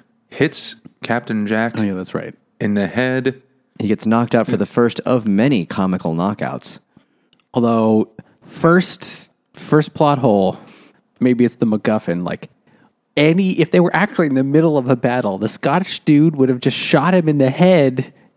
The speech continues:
Speaker 2: and gone, "You're welcome," and then the
Speaker 3: <laughs>
Speaker 2: book would be over. Uh,
Speaker 3: <laughs> Time paradox.
Speaker 2: yes,
Speaker 1: They
Speaker 2: definitely.
Speaker 1: take her away, and then they're, I forget if Jamie is the one that saves her,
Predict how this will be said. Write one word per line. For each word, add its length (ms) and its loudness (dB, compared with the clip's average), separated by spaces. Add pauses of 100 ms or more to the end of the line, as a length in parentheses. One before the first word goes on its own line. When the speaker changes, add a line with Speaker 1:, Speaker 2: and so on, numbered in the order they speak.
(120)
Speaker 2:
and 160 2
gone, 400 2 (400)
"You're 300 6
welcome," 640 2
and 220 -2
then 380 4
the 280 0
Speaker 3:
<laughs> 0 -
Speaker 2:
book 400 0
would 140 4
be 160 4
over. 280 -4 (100)
Uh, 380 2 (140)
Speaker 3:
<laughs> 240 -4 (840)
Time 320 2
paradox. 680 0 (440)
Speaker 2:
yes, 360 -2 (280)
Speaker 1:
They 80 -4
Speaker 2:
definitely. 340 0
Speaker 1:
take 180 -4
her 100 -4
away, 360 -2 (100)
and 160 -2
then 100 -2
they're, 380 -2
I 80 -2
forget 400 -6
if 200 -4 (280)
Jamie 480 -2
is 180 -2
the 120 -2
one 320 -4
that 100 -6
saves 360 -4
her, 320 -2